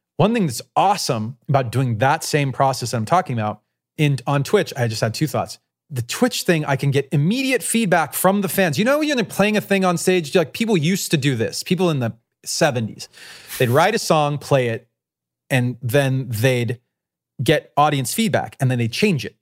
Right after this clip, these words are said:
and then go on the next show and play it again. "Oh, tonight it was got, it got better feedback. The fans really loved this part, or the fans really reacted when we did this." So then they kept that and they changed other things. They kept doing it. They kept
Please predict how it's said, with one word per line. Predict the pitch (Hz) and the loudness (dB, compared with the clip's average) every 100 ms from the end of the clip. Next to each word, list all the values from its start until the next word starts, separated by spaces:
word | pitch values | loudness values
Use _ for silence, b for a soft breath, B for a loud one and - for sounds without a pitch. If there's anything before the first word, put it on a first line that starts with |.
| _ - | _ -4
and | 123 | -2
then | 117 | 2
go | 143 | 2
on | 139 | 2
the | 147 | 2
next | 196 - | 0 -2
show | - 110 - | -4 -2 -4
and | 110 | -4
play | 131 113 | -2 -2
it | |
again. | 110 180 143 82 - _ _ | 2 2 0 -6 -18 _ _
"Oh, | - 175 b b _ _ | 2 2 b b _ _
tonight | - 131 180 147 | -4 0 2 0
it | |
was | 110 98 | -4 -2
got, | 123 120 - | 0 0 -2
it | 127 | 0
got | 135 123 | 0 0
better | 107 | -4
feedback. | 101 - 185 110 95 - - _ | -4 -2 0 0 -6 -8 -18 _
The | 113 | -4
fans | 117 151 139 113 | 0 2 0 0
really | 135 | 0
loved | 117 113 95 | 0 -2 -2
this | 104 - | -8 -10
part, | - 143 - _ | -2 -2 -2 _
or | 113 | -8
the | 107 | -4
fans | 135 131 117 | -2 0 0
really | 120 | 0
reacted | 117 131 131 120 104 | 0 0 0 -2 -2
when | 107 | -2
we | 98 | -4
did | 101 90 | -6 -2
this." | 160 - B B B - | -2 -2 B B B -12
So | - | -4
then | 120 | -2
they | |
kept | 117 - - - | -2 0 0 0
that | 131 127 - | 0 0 -2
and | 117 | -4
they | |
changed | 113 - 120 104 | -2 -2 -2 2
other | 147 123 | 0 0
things. | 113 113 | -4 -2
They | 117 | -2
kept | - 123 - | -2 -2 0
doing | 165 170 139 | 0 0 -2
it. | 123 B B _ | -4 B B _
They | 143 | -2
kept | 123 226 233 - | 2 0 0 -6